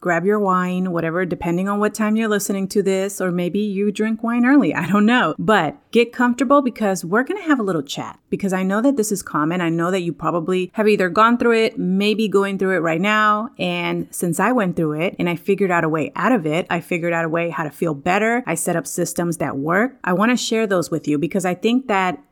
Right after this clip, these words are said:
it is really important sometimes to look at what we think is negative. And let me remove the word sometimes because I just said sometimes. All the time. It is really important for us to always look at what might be happening that is negative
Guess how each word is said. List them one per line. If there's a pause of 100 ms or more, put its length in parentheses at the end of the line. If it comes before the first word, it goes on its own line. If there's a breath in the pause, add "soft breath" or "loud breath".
it
is
really
important
sometimes
to
look
at
what
we
think
is
negative.
And
let
me
remove
the
word
sometimes
because
I
just
said
sometimes.
All
the
time.
It
is
really
important
for
us
to
always
look
at
what
might
be
happening
that
is
negative